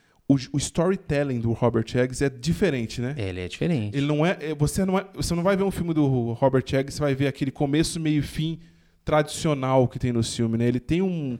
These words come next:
Speaker 1: umas reviravolta
Speaker 2: É.
Speaker 1: no meio, que às vezes tem uma outra reviravolta no final e
Speaker 2: Sim.
Speaker 1: vai ter outra.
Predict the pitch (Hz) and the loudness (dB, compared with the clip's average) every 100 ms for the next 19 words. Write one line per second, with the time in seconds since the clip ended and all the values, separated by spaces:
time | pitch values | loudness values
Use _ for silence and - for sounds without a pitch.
0 | - - - 127 123 131 127 131 120 123 | -12 -18 -4 0 0 2 2 0 0 2
1 | 127 120 127 123 127 135 135 131 - 147 | 2 0 -2 0 2 2 2 0 -2 0
2 | 139 139 135 165 156 175 185 180 165 160 | 2 0 0 -2 0 0 0 0 0 0
3 | 143 147 147 139 - 135 143 147 143 139 | 2 2 2 -4 -4 -2 2 2 2 0
4 | 147 143 165 151 175 170 165 | -2 -2 -2 0 -2 -2 -8